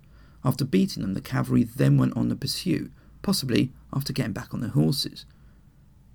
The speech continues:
Just to clock in some overtime, they then swung around and routed the Roman cavalry on the other wing. Finally, it was them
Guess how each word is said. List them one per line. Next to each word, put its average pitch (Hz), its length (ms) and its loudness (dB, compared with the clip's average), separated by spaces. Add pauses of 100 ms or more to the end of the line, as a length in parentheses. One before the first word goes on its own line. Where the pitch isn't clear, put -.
Just - 220 0
to 147 60 2
clock 139 240 2
in 123 100 8
some 127 160 2
overtime, - 480 2
they 104 80 -6
then 120 200 2
swung 151 320 0
around 131 400 2 (140)
and 135 120 0
routed 113 300 -4
the - 80 -6
Roman 110 320 0
cavalry 104 420 -6
on 110 100 -6
the 113 120 -6
other 156 220 -4
wing. - 260 -6 (640)
Finally, 165 480 4
it - 80 2
was 120 140 0
them 131 340 4